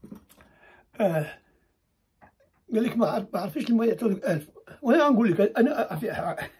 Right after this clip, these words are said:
<laughs> كيما قلت لكم هذه شحال هذه، انا ما قاريش، ولكن عندي واحد، واحد الفكره سهله. ها انت، ها. اول حاجه كاينه مية وواحد وثمانين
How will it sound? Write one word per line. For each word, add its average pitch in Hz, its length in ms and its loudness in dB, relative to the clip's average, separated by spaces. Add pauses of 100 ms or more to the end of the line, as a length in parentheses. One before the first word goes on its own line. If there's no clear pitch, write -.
<laughs> - 500 -18
كيما 208 180 2
قلت 185 100 0
لكم 185 180 -2
هذه 185 100 2
شحال 196 240 -2
هذه، 339 260 2 (100)
انا 202 80 4
ما 254 100 0
قاريش، 180 440 0 (280)
ولكن 180 320 -2
عندي 214 180 0
واحد، 190 480 0 (400)
واحد 214 300 4
الفكره 208 520 0
سهله. 147 360 0 (1300)
ها 294 140 4
انت، 240 160 0
ها. - 420 0 (440)
اول 277 240 4
حاجه 285 380 4 (540)
كاينه 240 260 4
مية 202 300 4
وواحد 277 360 4
وثمانين 240 540 2